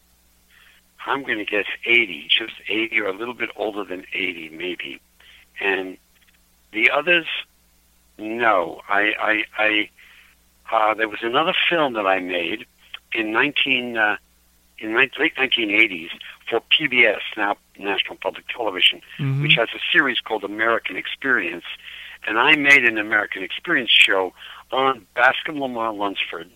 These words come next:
Speaker 1: who is then long gone, and why he did what he did.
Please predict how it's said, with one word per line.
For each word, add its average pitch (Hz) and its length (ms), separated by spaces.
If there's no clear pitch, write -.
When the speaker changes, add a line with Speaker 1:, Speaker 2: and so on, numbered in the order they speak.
Speaker 1:
who 107 120
is 104 80
then 98 180
long 87 240
gone, 85 340
and 131 380
why 160 440
he - 140
did 95 260
what 95 180
he 95 140
did. 82 240